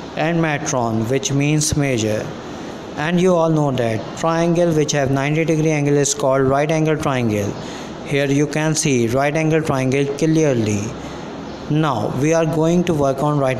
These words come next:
angle triangle. Now we are discussing the parts of a right angle triangle. As we discussed in the previous classes, the side opposite to the ninety degree angle is the longest side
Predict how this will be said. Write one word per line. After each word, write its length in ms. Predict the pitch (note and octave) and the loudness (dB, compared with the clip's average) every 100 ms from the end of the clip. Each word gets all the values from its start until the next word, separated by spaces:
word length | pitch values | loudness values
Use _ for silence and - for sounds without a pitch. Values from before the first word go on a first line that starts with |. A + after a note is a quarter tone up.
| C3+ | 0
angle 200 | C3 C3 | 0 0
triangle. 560 | C3+ D3+ D3+ B2 G#2 G2+ - - - - - _ _ - - - - - - - - - | 0 0 2 0 0 -4 -8 -10 -12 -12 -14 _ _ -16 -14 -12 -12 -12 -12 -12 -12 -2
Now 580 | C3+ D#3 D#3+ A#2+ G#2 - D3+ D3 | 2 4 4 2 -2 -2 -2 2
we 100 | G3+ | 4
are 140 | G#3+ G3 | 4 2
discussing 640 | E3+ - F#3 E3 F#3+ F#3 | 0 0 -2 0 2 2
the 100 | E3+ | 0
parts 400 | - C#3 D3 - | 0 0 0 0
of 160 | C#3+ D#3+ | 0 0
a 40 | |
right 220 | C#3 B2 B2+ | 0 0 0
angle 300 | C3+ C#3 B2 | 0 0 0
triangle. 600 | D3+ C#3 B2 G#2 G2 - - - - - - | -2 0 0 0 -2 -4 -8 -12 -12 -10 -6
As 320 | B2+ E3 F3+ | -2 0 2
we 120 | G3 | 2
discussed 480 | E3+ D3 - C3+ B2+ | 2 0 0 -2 0
in 140 | C#3+ C#3 | 0 0
the 100 | C#3 | 0
previous 480 | D3+ D3 D#3 D#3 | 0 0 2 0
classes, 720 | - D#3 B2 A2+ G2+ F2 G#2 - - - - | 0 0 2 0 -2 -4 -4 -6 -8 -12 -6
the 140 | C3 B2 | -4 -2
side 340 | - C#3 D#3+ | 0 0 0
opposite 420 | E3 E3+ D#3+ E3+ | 0 0 0 0
to 120 | E3+ C#3 | 0 0
the 100 | C3+ | 0
ninety 380 | C3+ D3 D#3 D#3+ | 0 0 0 0
degree 300 | D#3 D#3 D#3+ | 0 0 0
angle 260 | C#3 B2 | 0 2
is 220 | B2+ C3 | 2 2
the 140 | A#2+ D3+ | 2 2
longest 500 | C#3 B2 B2 B2 - | 4 2 2 0 0
side 360 | D3 A#2 G#2 | 2 2 0